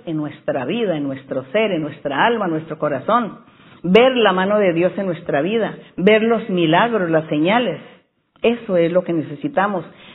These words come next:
Cuando nosotros experimentamos estas maravillas,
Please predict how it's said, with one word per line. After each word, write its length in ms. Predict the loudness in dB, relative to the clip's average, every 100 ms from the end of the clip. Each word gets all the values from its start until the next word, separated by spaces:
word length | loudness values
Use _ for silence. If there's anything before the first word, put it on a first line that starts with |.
| _
Cuando 360 | 6 6 6 4
nosotros 460 | 4 2 4 2
experimentamos 920 | 2 -2 0 2 2 0 0 0 0 -2
estas 320 | -2 -2 -4 -6 -2
maravillas, 640 | 2 2 2 0 0